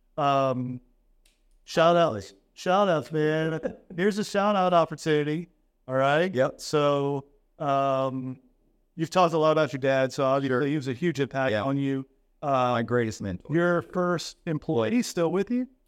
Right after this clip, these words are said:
Speaker 2: Uh, no. You know, some
Speaker 1: Okay.
Speaker 2: people just fall out of love with insurance.
Speaker 1: No.
Speaker 2: I, I get it. Like, they say you do it for five years, you'll do it forever.
Speaker 1: Right.
Speaker 2: Um, so Jess has been with me the longest. Jess Martin in my office has
Speaker 1: Yeah.
Speaker 2: been with me five years.
Speaker 1: Right.
Speaker 2: Um, so it's forever now, Jess. And
Speaker 1: Yeah, five years, you, you meet the mark,
Speaker 2: Uh,
Speaker 1: right?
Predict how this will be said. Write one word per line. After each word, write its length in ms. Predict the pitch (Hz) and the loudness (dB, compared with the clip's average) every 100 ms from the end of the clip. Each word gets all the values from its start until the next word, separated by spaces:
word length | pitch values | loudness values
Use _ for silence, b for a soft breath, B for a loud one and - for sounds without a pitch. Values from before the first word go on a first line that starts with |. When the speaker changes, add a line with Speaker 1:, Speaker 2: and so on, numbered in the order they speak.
| _ _ _ - | _ _ _ -2
Speaker 2:
Uh, 220 | 143 143 | 0 0
no. 380 | 147 139 175 247 | 0 2 2 0
You 100 | 180 | -2
know, 80 | 226 | 0
some 120 | 170 | 2
Speaker 1:
Okay. 100 | 135 | 0
Speaker 2:
people 120 | - | -2
just 160 | 226 277 | -4 -2
fall 180 | 180 170 | 2 2
out 120 | 151 | 2
of 60 | 131 | 2
love 160 | 123 | -2
with 100 | 113 | -4
insurance. 480 | 107 107 302 339 294 | -8 -6 2 4 4
Speaker 1:
No. 20 | 123 | 2
Speaker 2:
I, 180 | 135 170 | -2 -2
I 60 | |
get 180 | 139 143 | -2 -2
it. 100 | 113 | -2
Like, 220 | 131 131 | -2 -2
they 120 | 156 135 | -4 -2
say 160 | 185 | -2
you 140 | 185 165 | -2 -4
do 160 | 139 | -2
it 80 | 143 | -2
for 100 | 143 | -4
five 260 | 120 117 113 | -2 0 0
years, 200 | 123 110 | -2 -4
you'll 80 | 101 | -4
do 140 | 104 | -4
it 100 | 90 | -4
forever. 420 | 87 87 98 117 | -4 -2 -2 -2
Speaker 1:
Right. 320 | 123 135 113 120 _ - | -2 0 -2 -4 _ -4
Speaker 2:
Um, 340 | 120 120 117 | -2 0 -2
so 300 | 113 131 117 | -2 0 0
Jess 400 | 95 131 160 - | -2 0 0 -2
has 100 | 156 | -6
been 180 | 135 120 | -4 -4
with 140 | 120 | -4
me 120 | 120 | -2
the 100 | 107 | 0
longest. 360 | 95 98 101 98 | 2 2 0 -2
Jess 220 | 101 113 | -2 -2
Martin 280 | 113 107 92 | 0 0 0
in 80 | 104 | -4
my 100 | 95 | -4
office 520 | 95 98 - 101 95 | -4 -4 -4 -6 -6
has 80 | 131 | 0
Speaker 1:
Yeah. 100 | 151 | 2
Speaker 2:
been 100 | 101 | 2
with 160 | 101 107 | -4 -4
me 100 | 104 | -4
five 280 | 82 95 | -2 -2
years. 360 | 101 101 117 - _ | -2 -4 -6 -12 _
Speaker 1:
Right. 260 | 131 143 - | 0 0 0
Speaker 2:
Um, 340 | 107 110 104 104 | -2 -2 -2 -2
so 240 | 113 107 | 0 0
it's 200 | 101 107 | -2 -6
forever 360 | - 139 139 110 | 0 2 2 0
now, 160 | 101 | -2
Jess. 360 | 92 95 98 - | -4 -4 -4 -6
And 100 | 95 | -2
Speaker 1:
Yeah, 180 | 156 160 | 2 2
five 380 | 131 151 175 175 | 0 0 0 2
years, 280 | 208 190 | 0 0
you, 120 | 156 170 | -2 -6
you 140 | 165 | -6
meet 160 | 175 190 | -4 -2
the 60 | 185 | 0
mark, 220 | 202 196 | 2 2
Speaker 2:
Uh, 280 | 123 120 117 | 0 -2 -2
Speaker 1:
right? 220 | 170 214 | -2 -2